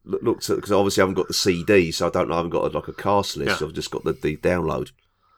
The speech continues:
Speaker 1: Um, are you familiar with Caroline Seymour is?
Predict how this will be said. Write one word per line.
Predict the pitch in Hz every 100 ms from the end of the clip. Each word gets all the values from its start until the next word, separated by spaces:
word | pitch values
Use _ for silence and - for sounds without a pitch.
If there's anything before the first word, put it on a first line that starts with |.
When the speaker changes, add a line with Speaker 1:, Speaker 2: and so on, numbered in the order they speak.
| _ - -
Speaker 1:
Um, | 87 90 87 87 - - - - - _ _ _ _ _ _ _ _ _ _
are | 151
you | 175 185
familiar | - 196 214 143
with |
Caroline | 139 135 131 123
Seymour | - 127 123 127 135
is? | 73 - -